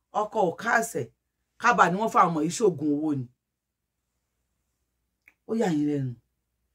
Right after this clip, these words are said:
Ẹ o, ohun tó ń jẹ́ Ọlọ́run ọba àrà nìyẹn. Despite pé ìgbà tó wà nínú oyún, ó lóun ò lè má lọ ṣe antenatal. Wọ́n náà wà òkè.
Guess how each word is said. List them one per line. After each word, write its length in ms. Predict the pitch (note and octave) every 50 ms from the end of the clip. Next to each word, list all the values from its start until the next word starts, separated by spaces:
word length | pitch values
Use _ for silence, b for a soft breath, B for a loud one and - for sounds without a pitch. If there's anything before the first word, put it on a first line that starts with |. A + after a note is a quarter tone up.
| _ -
Ẹ 80 | C#3 C#3 C#3 C#3 C3+
o, 220 | B2+ A#2+ A#2+ B2 _ _ _ _ _ _
ohun 60 | D#3 D3
tó 100 | C#3+ F#3
ń 100 | F#3+ F#3+ F#3 D#3
jẹ́ 160 | C#3 G3 F3+
Ọlọ́run 380 | E3 D#3 E3+ F3+ F#3+ F#3 D#3+
ọba 180 | C#3 C#3 D3+ D3
àrà 260 | C3+ C3 B2 B2 B2+ B2 B2+
nìyẹn. 340 | C#3+ C#3+ C#3 B2 B2 C3 C3+ - _ _ _ _ _ _ _ _ _ _ _ _ _ _ _ _ _ _ _ _ _ _ _ -
Despite 440 | D3 A#3+ B3 B3 - C#4 B3 G#3 -
pé 100 | - F#3 F3+ F#3+ - _ _
ìgbà 180 | _ _ D3 D#3+
tó 80 | - A3
wà 100 | C4 B3 G3+
nínú 200 | F#3 F#3+ F#3+ F#3
oyún, 240 | F3+ F3+ F#3 G3 A3 A#3 _ _
ó 120 | _ - B3
lóun 240 | B3+ C4 C#4+ C#4 A#3+
ò 120 | G#3 E3
lè 120 | D#3 D3+ D#3
má 120 | D#3+ G3 G#3+
lọ 100 | G3 E3
ṣe 200 | D#3+ - - D3+ D3 C#3 - _ _ _ _ _ _ -
antenatal. 640 | F3 E3 - F3+ F#3+ G3+ G#3 G3+ - G3 D#3 C#3 - _ _ _ _ _ _ _ _ _ _ _ _ _ _ _ _ _
Wọ́n 100 | F#3 F#3
náà 120 | F#3+ F#3+ F#3+
wà 100 | F#3 F3+ D#3+
òkè. 320 | C#3 C3+ C3+ - _ -